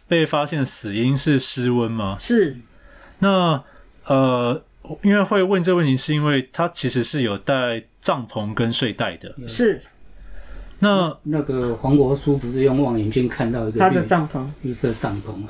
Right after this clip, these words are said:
Speaker 3: 那个帐篷还是双人帐还是？
Speaker 1: 所以其实博威当时是有带帐篷跟一些保暖的装备。
Speaker 3: 对。
Speaker 2: 还有炉具。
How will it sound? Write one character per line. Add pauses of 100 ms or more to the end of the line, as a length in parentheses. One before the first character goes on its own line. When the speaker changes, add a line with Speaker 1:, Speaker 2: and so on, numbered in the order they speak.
Speaker 3:
那
个
帐
篷 (540)
还
是
双
人
帐
还 (380)
是？ (760)
Speaker 1:
所
以
其
实
博
威
当
时
是
有
带
帐
篷
跟
一
些
保
暖
的 (260)
装
备。 (160)
Speaker 3:
对。 (280)
Speaker 2:
还
有
炉
具。